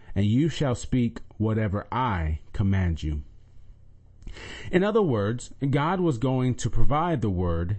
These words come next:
Jeremiah needed. And up to that point, Jeremiah didn't understand two important elements of his calling. First,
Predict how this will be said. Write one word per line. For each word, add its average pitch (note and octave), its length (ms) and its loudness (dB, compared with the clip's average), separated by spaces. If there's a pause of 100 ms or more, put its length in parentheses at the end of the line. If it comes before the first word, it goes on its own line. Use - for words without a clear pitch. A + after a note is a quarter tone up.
Jeremiah E2 640 -2
needed. G2 460 0 (680)
And A2 80 0
up C3 100 -2
to - 100 -2
that G3 220 0
point, B2 380 0
Jeremiah C#3 500 0
didn't B2+ 300 0
understand A#2 720 -2
two C3+ 540 0
important B2 580 0
elements F2+ 560 -2
of D#2 180 -8
his F#2 180 -2
calling. F2 480 0 (560)
First, C#3 560 -2